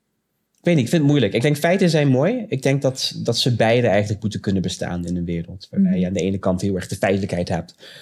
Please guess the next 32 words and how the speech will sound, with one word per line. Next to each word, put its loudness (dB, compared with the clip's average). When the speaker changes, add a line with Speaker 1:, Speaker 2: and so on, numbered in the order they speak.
Speaker 1:
Maar -2
voor 0
mij 2
is 0
of -4
iets -2
nou 0
in 0
zestien 0
tweeëntwintig -2
of -4
achttien -2
tachtig -4
gebeurt. -4
Oké, -14
misschien -12
is -8
dat -8
wel -2
een -4
heel 0
grote -2
sprong, -2
maar 2
<laughs> 2
dat 4
is 2
iets 2
minder 4
belangrijk 4
voor 0
mij. 2